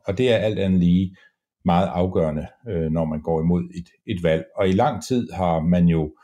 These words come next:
i det demokratiske parti talt om, at midtvejsvalget kunne også blive det tidspunkt, hvor vi s-, ville tabe så stort, at vi så skulle tale om, hvad skal der ske med Bidens, øh, videre politiske færd,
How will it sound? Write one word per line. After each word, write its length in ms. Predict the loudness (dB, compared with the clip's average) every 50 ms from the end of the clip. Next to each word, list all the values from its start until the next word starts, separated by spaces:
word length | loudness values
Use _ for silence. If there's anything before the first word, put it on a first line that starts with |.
| _ -20 -20 -20 _ _ _ _ _ _ -6
i 60 | -4
det 80 | 0 2
demokratiske 440 | 2 2 2 2 0 0 -2 -2
parti 340 | -6 -6 -6 -4 -6 -6 -4 -2
talt 240 | 0 0 2 2 2
om, 160 | 2 0 -2 -6
at 140 | -10 -10 -12 _ _ _ _ _ -8
midtvejsvalget 800 | -2 0 0 2 2 2 0 0 2 2 2 2 4 2 2 0
kunne 180 | -2 -2 0 0
også 200 | 0 0 -2 -2
blive 140 | -2 0 0
det 140 | 0 -4 -2 -2
tidspunkt, 460 | -4 -2 -2 0 0 0 -2 -2 -2
hvor 220 | -2 -2 -2 0
vi 200 | 0 0 0 -2
s-, 580 | -2 -6 -10 -12 -12 -12 -14 -14 -14 -8 -2 0
ville 180 | 2 2 2 2
tabe 280 | 0 0 0 0 -2
så 100 | -4 -8
stort, 320 | -6 -4 -2 0 0 0 -2
at 100 | -4 -4
vi 60 | -4
så 100 | -6 -6
skulle 240 | -8 -8 -10 -6 -2
tale 260 | 0 2 2 2 2
om, 120 | 0 0 -2 -6 -4
hvad 160 | -2 -2 -2
skal 200 | -2 -2 -4 -4
der 60 | -4
ske 340 | -4 -6 -4 -4 -4 -4 -6 _ -8
med 160 | -6 -6 -6 -6 -4
Bidens, 380 | -4 -2 -2 0 0 0 0 -2 -4 -10 -10 -8
øh, 320 | -6 -4 -2 -2 -2 0
videre 400 | 2 2 4 4 4 2 0 -4 -10 -20 -20 -20 _ _ -4
politiske 480 | 0 2 4 4 4 4 2 -2 -6 -8
færd, 300 | -2 0 0 0 0